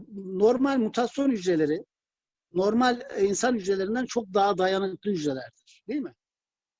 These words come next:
Bunları öldürebilmek için verilen ilaç. Peki bunları öldüren ilaç normal hücreyi öldürmüyor mu? Öldürüyor. Hem de çok fazla öldürüyor. Yani kemoterapi alan insanın, e, kanserojen hücresinden diyelim ki bin ölüyorsa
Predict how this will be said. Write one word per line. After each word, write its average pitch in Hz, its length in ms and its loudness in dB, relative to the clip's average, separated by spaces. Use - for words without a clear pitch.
Bunları 285 340 4
öldürebilmek 269 680 2
için 254 240 -4
verilen 247 320 0
ilaç. 196 480 -4
Peki 262 200 0
bunları 285 240 2
öldüren 240 440 0
ilaç 233 340 -2
normal 202 320 0
hücreyi 214 340 2
öldürmüyor 190 460 -4
mu? - 60 -20
Öldürüyor. 277 520 0
Hem 262 180 0
de 240 80 0
çok - 300 -4
fazla 147 300 -6
öldürüyor. 143 300 -6
Yani 196 300 -2
kemoterapi 240 880 0
alan 226 280 0
insanın, 202 600 -4
e, 185 100 -4
kanserojen 202 640 0
hücresinden 190 540 0
diyelim 208 280 2
ki 160 200 -8
bin 277 180 6
ölüyorsa 170 720 2